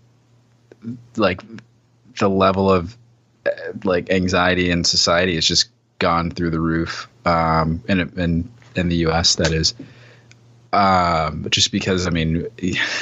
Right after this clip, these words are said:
<laughs> you look around and it's, it feels like, uh, the, the world is crumbling. Um,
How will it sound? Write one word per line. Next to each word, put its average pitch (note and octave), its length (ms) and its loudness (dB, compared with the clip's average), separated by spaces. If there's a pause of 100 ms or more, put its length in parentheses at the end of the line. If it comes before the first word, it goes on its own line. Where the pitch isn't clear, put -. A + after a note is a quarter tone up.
(140)
<laughs> - 680 -20
you G2+ 340 0
look G2 160 0
around F2+ 380 2
and D#2+ 240 -2
it's, - 400 0
it F2 220 -2 (760)
feels G2 540 0
like, D#2+ 460 -2 (360)
uh, D#2+ 460 2 (200)
the, D#2 500 0
the D2+ 100 -2
world E2 260 0
is D#2 80 2
crumbling. E2 600 0 (300)
Um, D#2+ 480 2